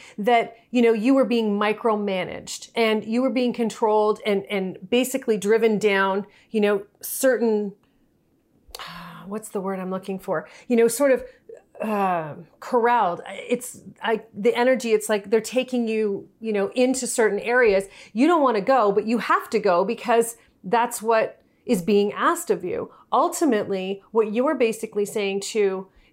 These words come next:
you know, energetically to any man you come across is you gotta come,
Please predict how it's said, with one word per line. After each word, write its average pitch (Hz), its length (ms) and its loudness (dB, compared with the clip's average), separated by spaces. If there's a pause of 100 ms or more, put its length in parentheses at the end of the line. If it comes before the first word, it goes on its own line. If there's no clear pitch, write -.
(260)
you 226 120 0
know, 208 200 2 (200)
energetically 220 920 0
to 240 300 -2 (100)
any 285 260 2
man 214 380 -2
you 202 180 -2
come 392 380 -2
across - 600 -2 (340)
is 247 380 2 (840)
you 220 180 0
gotta 277 200 2
come, 247 360 -2